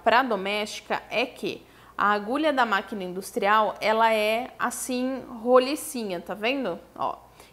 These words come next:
e existem dois tipos pra máquina industrial. O que a gente chama de cabo fino e a de cabo grosso. Aqui na minha máquina da Sansei, eu uso a de cabo fino, tá? As máquinas industriais mais antigas usam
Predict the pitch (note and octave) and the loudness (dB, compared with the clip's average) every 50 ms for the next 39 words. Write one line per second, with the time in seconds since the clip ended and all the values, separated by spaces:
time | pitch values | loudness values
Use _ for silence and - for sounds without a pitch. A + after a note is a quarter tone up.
0 | _ - A3+ A#3+ C4 A#3 C4 D4 D4 D4 E4 D#4 D4+ C4+ B3 B3+ C#4 F4 F4 - | _ -6 -4 -2 -2 -2 -2 -4 -4 -4 -4 -4 0 2 2 4 4 2 0 -4
1 | - - C#4 C4+ - D4+ C#4 - - D4 C#4 C4+ C4 C4 C4 - C#4 C4+ C4+ C4+ | -6 -6 -6 -6 -6 -6 -8 -6 -4 -2 -2 0 0 -2 -2 -2 -4 -2 -2 -4
2 | C4 C4+ C4 - F4 - - F#2+ - - - - - - - - _ - G#3+ - | -6 -8 -8 -4 -2 -2 -2 -2 -4 -8 -12 -20 -20 -20 -20 -18 _ -14 -6 0
3 | - B3+ B3 B3+ C4 C4 C4 - - C4 G#3+ G#3 G3+ G3 G#3 A3+ A#3 - G3+ F3+ | 0 0 2 0 -2 -6 -6 -6 -4 -4 -4 -4 -6 -8 -8 -10 -4 0 0 0
4 | F#3+ G3 G#3 G#3 - - - A#3+ A3 G#3+ G#3+ A3+ C4+ B4 C#5 - - - - - | 0 -2 -6 -8 -10 -12 -10 -8 -8 -6 -4 -2 -2 -4 -4 -8 -14 -20 -20 -14
5 | _ - D4+ D4+ C#4+ D#4 F#4 - - - - B3+ A#3+ D4 C#4 - C4+ A#3+ A#3 B3+ | _ -4 -4 -2 -2 -4 -6 -10 -8 -4 -4 -4 -4 -4 -2 0 0 0 0 -2
6 | C4 B3 A3+ F3 - - - - - - - - - - - - - - - A3+ | -4 -4 -4 -4 -6 -6 -10 -14 -16 -18 -20 -20 -20 -20 -20 -16 -4 -2 -2 -2
7 | - - E4 F#4 F#4+ E4+ D4 C4 B3 A#3 G#3+ G3+ G#3 G#3 - A3 F#3+ F#3 F#3+ F#3 | 0 0 0 0 0 0 0 0 0 0 0 0 0 -2 -4 -2 -2 0 2 0
8 | F#3+ F#3 - G3+ F3+ F3+ G3 - - B3 B3 A#3+ G#3+ G#3 A3 A#3 A3+ G#3 G#3 A3 | 0 0 -2 -6 -6 -6 -6 -2 0 2 2 2 2 2 2 2 0 0 -2 -4
9 | A3 A3+ C4 C#4+ C#4 - - - F3 G3+ A3+ G#3+ G#3+ B3+ B3 - B3 G#3+ G#3+ C4 | -4 -6 -6 -6 -8 -10 -6 -2 0 0 0 0 -4 -6 -2 0 0 0 0 -4
10 | D4 - - C4 F#3+ E3 E3 - - - _ _ _ - G3 G3 A3+ B3+ - - | -8 -8 -8 -8 -8 -8 -10 -12 -14 -18 _ _ _ 0 2 2 2 0 -4 -12
11 | - - - - G#3+ A#3 A#3+ B3+ C#4 D4 - D4+ C4+ C4 C4 C4 - - - - | -20 -10 -4 -4 -2 0 0 0 0 0 -2 -4 -4 -4 -4 -6 -8 -12 -12 -8
12 | - B3 B3 A3+ A#3+ A#3+ - B3 A3 G#3 G3 F#3 G3+ A3+ A#3 A#3 A3+ A3+ B3 C#4 | -6 -4 -4 -4 -6 -6 -4 -2 0 0 0 0 -2 -4 -6 -4 -2 0 0 0
13 | E4 F4 D#4 D4+ B3 A3 A3 - - - C4+ C#4+ C4 G#3+ G3+ F3 G3 - - - | 0 -2 -2 -2 -2 -2 -4 -6 -6 -4 -4 -4 -2 -2 -2 -2 -2 -4 -8 -14
14 | - - A#3+ B3+ B3+ B3+ A#3 A#3 C#4 C4+ C#4 D#4+ | -12 -8 -4 -4 -4 -2 -2 0 0 0 0 -2